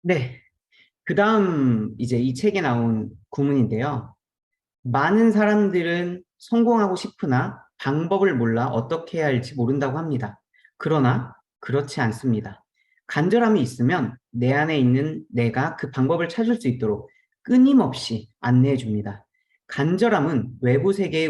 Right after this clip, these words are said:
우주 에너지를 불러 모으는 자석입니다. 간절한 만큼 내 목에 자석이 만들어지고 그 자석의 크기만큼 원하는 것들이 끌려옵니다. 여러분은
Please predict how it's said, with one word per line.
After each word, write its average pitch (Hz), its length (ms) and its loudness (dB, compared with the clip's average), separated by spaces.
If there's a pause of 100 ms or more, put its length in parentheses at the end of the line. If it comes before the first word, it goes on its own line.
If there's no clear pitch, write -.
(120)
우주 123 220 -2
에너지를 135 460 -2
불러 113 240 -2
모으는 110 640 0
자석입니다. 127 760 -4 (720)
간절한 214 680 2
만큼 127 440 0 (160)
내 131 180 2
목에 147 260 0
자석이 127 440 -2
만들어지고 117 760 -2 (340)
그 170 160 -4
자석의 156 460 -6
크기만큼 147 680 0 (320)
원하는 151 480 0
것들이 127 580 -4
끌려옵니다. 139 800 2 (560)
여러분은 139 680 2